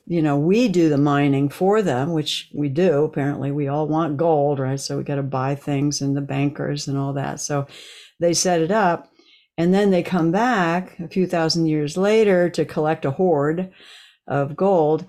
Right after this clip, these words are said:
And supposedly they are using this because when their planet goes way out on the orbit, way far out, it becomes very cold and something is weakening in their atmosphere,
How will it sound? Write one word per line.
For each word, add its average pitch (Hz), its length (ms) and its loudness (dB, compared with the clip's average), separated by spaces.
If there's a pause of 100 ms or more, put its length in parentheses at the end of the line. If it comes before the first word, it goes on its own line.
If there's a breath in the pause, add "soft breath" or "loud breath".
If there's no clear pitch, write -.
(340 soft breath)
And 185 300 2
supposedly 247 800 0
they 185 240 2
are 170 80 2
using 202 600 2
this 170 340 2
because 165 440 -2
when 165 220 0
their 156 140 0
planet 202 480 -2
goes 160 260 0
way 180 540 2
out 233 380 0
on 151 200 0
the 156 120 0
orbit, 147 500 0
way 170 180 0
far 208 380 -2
out, 135 420 -2 (600 soft breath)
it 185 200 0
becomes 185 840 0 (160)
very 165 360 2
cold 185 840 2
and 147 560 0 (260)
something 170 540 0
is 143 400 0
weakening 175 640 0
in 151 160 0
their 139 160 0
atmosphere, 160 1040 0